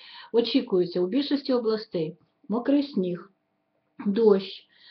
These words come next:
налипання мокрого снігу, ожеледь, на дорогах ожеледиться. І, е, температура повітря буде, е, досить високою,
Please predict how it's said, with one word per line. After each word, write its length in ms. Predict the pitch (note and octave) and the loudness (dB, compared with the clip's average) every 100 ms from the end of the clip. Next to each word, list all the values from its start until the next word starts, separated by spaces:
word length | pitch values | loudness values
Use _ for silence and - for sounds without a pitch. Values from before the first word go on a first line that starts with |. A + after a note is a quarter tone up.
| - | -6
налипання 580 | F#3+ D4 C#4+ A3 G#3+ G#3 | 0 0 2 2 2 2
мокрого 400 | G3 F#3+ F#3+ F#3+ | -2 -2 -4 -4
снігу, 460 | - F#3 F3+ F3+ - | -4 -4 -4 -6 2
ожеледь, 540 | A3+ G#3+ G3 F#3+ F#3+ - | 4 4 2 -2 -6 -8
на 120 | F3 | -8
дорогах 400 | E3+ G3 A#3+ A#3+ | -2 0 0 0
ожеледиться. 800 | B3 A#3+ A3+ G#3 G3 F3 - F3+ _ _ - - _ - | -2 -2 0 -2 -2 -8 -12 -18 _ _ -20 -20 _ -10
І, 500 | G#3+ A3 A3 A3 G#3+ | -4 -2 0 2 2
е, 160 | G#3 G3+ | 2 0
температура 560 | G3 G#3+ A#3+ A#3+ C4+ | 2 2 2 2 2
повітря 440 | B3 B3 B3 B3 A3+ | 2 0 -2 0 0
буде, 420 | A3 A3+ A#3 A3 G3+ | 4 4 4 0 -2
е, 240 | G3+ G3+ | 0 0
досить 380 | G3+ A#3+ A#3 A3 | 2 0 0 -4
високою, 720 | B3 B3 F#4 F#4+ A#3+ F#3+ | -6 2 2 4 4 4